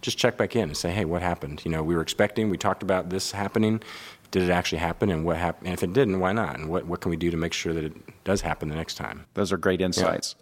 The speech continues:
Speaker 2: Fantastic. Tell us a little bit, in your role as president here, is there such thing as a typical day? If so, what's that look like? Or kinda what's the big rocks, the big things that you're responsible for here? 'Cause I wanna lead that into some of the other leadership
Speaker 1: Sure.
Speaker 2: questions.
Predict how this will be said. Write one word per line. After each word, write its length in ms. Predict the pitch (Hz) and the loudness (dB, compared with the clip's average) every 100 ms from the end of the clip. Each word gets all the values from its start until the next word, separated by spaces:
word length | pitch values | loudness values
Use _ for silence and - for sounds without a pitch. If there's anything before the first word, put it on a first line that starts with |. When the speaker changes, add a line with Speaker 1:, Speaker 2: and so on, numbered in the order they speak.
| - | -6
Speaker 2:
Fantastic. 640 | - 98 98 98 - 82 - - - - - | 0 0 4 2 2 -4 -8 -12 -10 -12 0
Tell 180 | 185 196 | 4 6
us 160 | 185 | 6
a 40 | 127 | 6
little 240 | 120 123 | 6 6
bit, 180 | 110 107 | 6 4
in 180 | 113 110 | 4 4
your 260 | 113 160 | 6 6
role 360 | 147 117 110 101 | 6 6 6 6
as 160 | 85 - | 2 0
president 800 | - - 107 95 87 - - | -10 2 4 4 2 -6 -6
here, 320 | - 90 - - _ - - - - - | -6 -4 -4 -6 _ -20 -18 -18 -6 0
is 160 | 127 | 2
there 140 | 143 127 | 4 4
such 320 | - 127 - | 6 4 4
thing 180 | 127 120 | 2 4
as 100 | 107 | 2
a 60 | |
typical 500 | - 120 - 110 110 | 2 2 2 2 2
day? 420 | 104 101 98 104 98 - - | 6 6 4 0 -8 -10 -2
If 180 | 104 - | 0 2
so, 200 | 107 101 | 2 4
what's 280 | 104 - | 4 4
that 160 | 104 - | 2 2
look 200 | 104 101 | 2 2
like? 280 | 107 104 95 | 4 4 2
Or 180 | 92 92 - 69 - | 0 -2 -6 -8 -4
kinda 160 | - 135 | 2 4
what's 180 | 131 - | 4 2
the 140 | 107 | 0
big 280 | 87 110 90 | 2 2 4
rocks, 360 | 90 82 82 - | 2 2 2 -4
the 100 | 90 | -2
big 320 | 90 123 117 | 2 2 2
things 280 | 104 98 - | 0 0 0
that 180 | 90 | -2
you're 100 | 98 | 0
responsible 640 | 87 87 - 85 82 - 80 | 2 0 2 2 2 -2 -8
for 220 | - - | -6 -6
here? 100 | 85 | -4
'Cause 160 | 90 98 | 0 2
I 60 | |
wanna 160 | 110 92 | 2 2
lead 180 | 98 87 | 0 2
that 180 | 92 | 2
into 200 | 85 82 | 2 -2
some 180 | 78 82 | -4 -4
of 60 | 80 | -4
the 260 | 80 - | -6 -4
other 160 | 95 85 | -2 0
leadership 320 | 90 - - | 0 0 -2
Speaker 1:
Sure. 220 | - 104 | 0 4
Speaker 2:
questions. 340 | 90 85 - | 4 2 -4